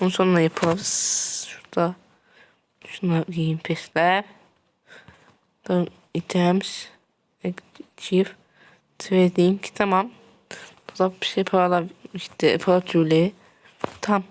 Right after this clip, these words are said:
Anladım ya oyunu. Oyun güzelmiş. Ee, arkadaşlar burada grup ge-, bak gibi şurada bir silah var. Şu kitap var. Anlamadım. İşte galiba biraz da gem veriyor. Aa, yok. Burada yazıyormuş. Ha, bir şey düşme şeyine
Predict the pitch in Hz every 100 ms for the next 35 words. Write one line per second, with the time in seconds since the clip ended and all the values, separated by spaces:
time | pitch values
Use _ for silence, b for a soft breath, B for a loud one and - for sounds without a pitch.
0 | - - 185 196 214 175 180 156 170 165
1 | 165 170 185 175 - - - _ _ _
2 | _ _ _ _ _ _ _ _ _ _
3 | _ 190 190 190 190 - 226 - 247 247
4 | - 208 226 233 - 196 190 196 - -
5 | 233 226 233 226 - - 220 214 - 214
6 | 220 190 175 - - - - - 226 185
7 | 175 175 233 - 262 B B B - 233
8 | 226 226 226 226 220 220 196 202 208 175
9 | 160 165 214 196 175 190 160 - 180 175
10 | 180 165 - - B B B B B B
11 | _ _ _ - 190 170 - - - 208
12 | 196 - 196 190 196 226 - - - -
13 | - - - - - - - - - 180
14 | 180 208 214